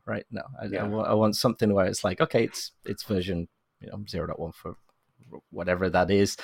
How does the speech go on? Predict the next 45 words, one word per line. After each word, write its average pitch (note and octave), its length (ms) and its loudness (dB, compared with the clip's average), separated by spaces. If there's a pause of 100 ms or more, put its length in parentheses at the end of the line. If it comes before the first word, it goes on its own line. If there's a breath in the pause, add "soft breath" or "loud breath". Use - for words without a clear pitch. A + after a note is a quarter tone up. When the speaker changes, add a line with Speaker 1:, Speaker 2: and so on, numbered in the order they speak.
(220 loud breath)
Speaker 1:
that's G2+ 220 -2
that, F2 300 2
and, E2+ 400 -2
you F#2+ 80 -6
know, F2 160 -8
there's E2+ 120 -12
a - 40 -16
price, F2+ 340 2
and F2 100 -6
if - 100 -18
it's - 120 -14
discounted, G2 600 0
then E2+ 460 -2
that's - 280 -8
good." F#2+ 340 0 (180)
But, - 160 -2 (280 loud breath)
you G#2+ 60 -6
know, F#2 80 -4
it's F#2+ 140 -4
an F#2+ 80 0
early F#2 220 0
version. F#2+ 400 0
Some, F3 220 4
something D3 600 2
that A2 120 -2 (140)
says, G2+ 340 2
"Okay, E2+ 340 -2
now F#2+ 240 -2
it's, - 320 -10 (140)
we-, F2 140 -8
we're F2+ 160 -8
launched." E2+ 540 -10
I'm F#2 180 -6
desperate - 360 -6
to - 80 -18
do F2+ 140 -6
that. F2 200 -8 (140)
And F2+ 160 -6
then, E2+ 480 -6
um, F2+ 480 -10 (420)
once G2 300 -10
that's - 260 -12
working, F#2+ 460 -10
then, G2+ 220 -10 (320)
yeah, A2 100 -16